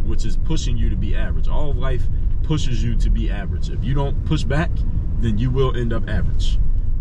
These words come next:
The only way you end up not average is you have to fight against what life is trying to do, which is make you average. And you have to be, again, intentional and conscious about doing this and doing it all the time,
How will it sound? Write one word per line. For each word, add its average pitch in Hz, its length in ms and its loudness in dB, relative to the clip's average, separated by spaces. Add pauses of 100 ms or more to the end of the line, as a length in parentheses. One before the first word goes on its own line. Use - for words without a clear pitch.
The - 60 -6
only 151 220 -2
way 147 200 -2
you 131 340 -4
end - 140 -4
up - 140 -2
not - 260 -4
average - 260 -2
is 101 140 -4
you 104 100 0
have 101 120 -2
to - 60 -2
fight - 260 -2
against 113 320 -2
what - 160 0
life 117 240 -2
is 110 100 0
trying 117 260 0
to - 60 2
do, 113 200 2
which - 200 2
is - 120 0
make - 280 -2
you - 180 -4
average. - 440 -2
And - 500 0
you - 80 0
have - 140 0
to - 60 0
be, 110 260 0
again, 110 480 0
intentional - 680 0
and - 220 0
conscious - 400 -2
about - 380 0 (380)
doing 104 280 0
this 101 260 -2
and 95 200 0
doing - 220 2
it - 140 2
all - 220 0
the - 140 -2
time, - 360 2